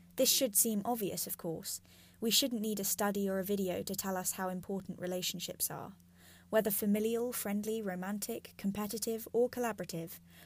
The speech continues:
our relationships can directly damage or benefit our mental and physical health. A matter of importance that the Harvard study leaves out is the relationship we have with ourselves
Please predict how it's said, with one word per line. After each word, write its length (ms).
our 220
relationships 680
can 140
directly 520
damage 460
or 160
benefit 480
our 120
mental 320
and 120
physical 340
health. 420
A 80
matter 300
of 80
importance 600
that 180
the 80
Harvard 320
study 260
leaves 340
out 320
is 100
the 100
relationship 680
we 80
have 200
with 120
ourselves 720